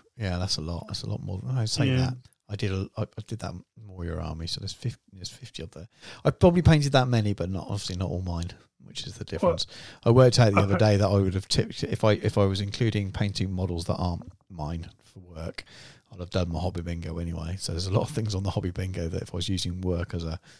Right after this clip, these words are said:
Speaker 1: as a way to do it, I'd have, I'd have done already. But hey ho. Um,
Speaker 2: Getting close on that one now. Obviously, we're gonna do the, um, playing my favourite scenario, which is awesome.
Speaker 1: Yeah.
Speaker 2: Uh, so, and then the build and paint a scenery kit, because I'm gonna get some Osgiliath runes to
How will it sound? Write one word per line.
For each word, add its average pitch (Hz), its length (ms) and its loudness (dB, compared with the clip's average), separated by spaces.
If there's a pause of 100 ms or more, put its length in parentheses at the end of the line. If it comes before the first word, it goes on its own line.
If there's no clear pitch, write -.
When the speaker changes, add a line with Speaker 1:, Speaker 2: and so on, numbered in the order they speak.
(500)
Speaker 1:
as - 80 -6
a 87 40 -4
way 82 160 -4
to - 100 -14
do 87 160 -4
it, 82 160 -6
I'd 92 160 -4
have, 87 200 -8
I'd - 100 -4
have 85 100 -6
done 87 160 -6
already. 87 300 -6
But - 160 -8 (320)
hey 95 140 -4
ho. 80 260 -6 (600)
Um, 87 100 -8
Speaker 2:
Getting 156 280 4
close 160 320 6
on 143 160 4
that 143 160 -2
one 143 220 -4
now. 156 360 0
Obviously, 151 360 -2
we're 147 160 2
gonna 151 220 2
do 147 260 0
the, 143 380 0
um, 143 220 -2 (100)
playing 160 280 6
my 151 140 6
favourite 156 340 4
scenario, 160 640 4 (160)
which - 180 -4
is 151 260 -6
awesome. 170 460 4 (220)
Speaker 1:
Yeah. 101 220 0 (460)
Speaker 2:
Uh, 147 440 2
so, 147 240 0 (160)
and 156 200 6
then 156 180 6
the 151 60 6
build 160 220 8
and 147 80 0
paint 165 180 4
a 165 60 -2
scenery 151 340 4
kit, 165 280 -2
because 143 320 -2
I'm 143 160 -2
gonna 143 160 -2
get 151 120 -4
some 143 200 -2
Osgiliath 143 500 -2
runes 143 300 0
to 135 280 -2